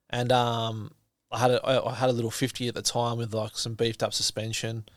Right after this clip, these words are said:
And so I started, I pushed that, pushed the ramp right in to, like, probably, like,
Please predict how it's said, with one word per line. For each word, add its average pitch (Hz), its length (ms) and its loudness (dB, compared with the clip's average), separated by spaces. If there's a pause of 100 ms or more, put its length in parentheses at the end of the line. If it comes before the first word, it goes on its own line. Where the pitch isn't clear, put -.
(540)
And 104 80 2
so 123 120 8
I 117 40 8
started, 123 600 8
I 120 80 -2
pushed - 300 2
that, 113 200 4
pushed 135 200 -2
the 113 60 -6
ramp 113 280 -4
right 117 320 6
in 120 300 0
to, - 120 -4
like, 110 180 0
probably, 110 220 -2
like, - 100 -6